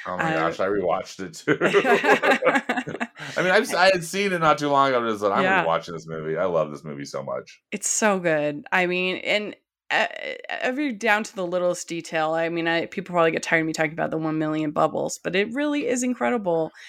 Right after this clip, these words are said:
Speaker 2: Every time she moves underwater, there's bubbles.
Speaker 1: Yeah.
Speaker 2: And, uh,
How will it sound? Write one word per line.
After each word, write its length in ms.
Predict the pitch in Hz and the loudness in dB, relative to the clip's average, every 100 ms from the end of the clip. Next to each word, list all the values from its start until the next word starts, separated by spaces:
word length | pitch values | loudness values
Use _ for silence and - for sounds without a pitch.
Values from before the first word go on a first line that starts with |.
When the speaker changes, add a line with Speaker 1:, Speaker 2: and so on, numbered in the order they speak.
| - - | -4 -2
Speaker 2:
Every 220 | 202 262 | 0 0
time 340 | 226 214 214 | 2 2 2
she 180 | 208 208 | 0 -2
moves 340 | 190 190 190 196 | 0 0 -2 -2
underwater, 800 | 185 170 170 170 165 160 165 _ - | -2 2 4 4 4 0 -2 _ -4
there's 180 | 170 151 | -2 0
bubbles. 600 | 156 156 - - - - - - - | 0 0 0 -2 -4 -8 -14 -18 -4
Speaker 1:
Yeah. 180 | 80 143 | 2 4
Speaker 2:
And, 400 | 165 160 160 160 | 4 4 2 2
uh, 280 | 160 156 | 0 0